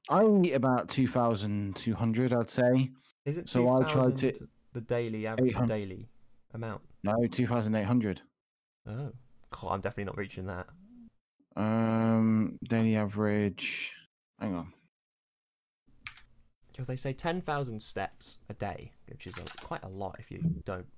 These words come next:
Speaker 2: walk, like, if you drive or
Speaker 1: Yeah, so the estimate ranges for, from one thousand six hundred to two thousand four hundred calories per day for women, and
Speaker 2: Mm-hmm.
Speaker 1: two thousand to three thousand
Speaker 2: That's for you, then.
Speaker 1: calories per day for m-, yeah,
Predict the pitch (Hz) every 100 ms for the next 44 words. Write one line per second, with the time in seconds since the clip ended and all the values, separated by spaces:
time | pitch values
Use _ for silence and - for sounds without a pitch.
0 | - - - 92 - - - _ - -
1 | _ _ _ _ _ _ - - - 90
2 | - - - 90 87 90 - 92 104 _
3 | - - _ _ _ _ 131 135 123 -
4 | 131 135 135 123 151 156 160 156 147 143
5 | 131 120 - - 127 131 - - 127 127
6 | 123 120 127 139 147 143 135 131 120 117
7 | - 120 107 - - 127 113 123 113 113
8 | - 131 123 117 104 - 113 107 110 -
9 | - 120 110 113 110 104 113 110 110 -
10 | 117 107 95 107 117 - _ _ _ _
11 | _ - 107 107 - 127 131 123 110 113
12 | - - 135 123 127 117 117 120 120 110
13 | - 123 117 117 - 117 113 - - -
14 | - - - - - 123 120